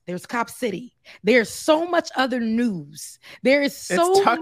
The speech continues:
Speaker 1: much
Speaker 2: Tucker's
Speaker 1: other
Speaker 2: not gonna cover Cop City.
Speaker 1: He, but, but, thi-, but he
Speaker 2: <laughs>
Speaker 1: brought this man in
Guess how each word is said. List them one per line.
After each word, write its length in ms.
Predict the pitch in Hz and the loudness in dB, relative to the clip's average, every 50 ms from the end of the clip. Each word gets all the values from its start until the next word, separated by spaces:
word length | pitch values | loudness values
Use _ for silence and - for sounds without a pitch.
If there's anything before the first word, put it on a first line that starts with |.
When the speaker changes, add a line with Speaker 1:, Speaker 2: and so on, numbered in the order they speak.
| 349 - - | 2 0 0
Speaker 1:
much 100 | 202 - | 0 -2
Speaker 2:
Tucker's 300 | - - 254 277 320 285 | -2 -2 -2 0 0 0
Speaker 1:
other 100 | 285 233 | 2 2
Speaker 2:
not 80 | 185 165 | 0 0
gonna 140 | 165 156 - | -2 -4 -4
cover 300 | - - 147 113 117 104 | -2 -2 -2 -2 -2 -6
Cop 380 | - - - 117 90 90 - | -8 -8 -6 -6 -6 -6 -8
City. 360 | - - - 95 87 - 359 285 | -8 -8 -8 -6 0 0 0 0
Speaker 1:
He, 40 | 339 | 0
but, 180 | 370 381 - | -2 -2 0
but, 240 | 269 370 349 247 208 | 0 2 2 2 2
thi-, 200 | - 359 370 - - | 2 2 0 0 0
but 120 | - 359 | 0 0
he 260 | - - - 370 403 403 | 0 2 4 4 4 4
Speaker 2:
<laughs> 20 | |
Speaker 1:
brought 320 | - - 370 349 349 - | 2 2 0 0 0 -2
this 240 | - 330 330 - - | -4 -2 -4 -6 -6
man 320 | 330 330 330 330 320 320 320 | -6 -6 -4 -4 -4 -4 -6
in 380 | 320 311 302 294 285 277 - | -4 -4 -4 -4 -6 -8 -12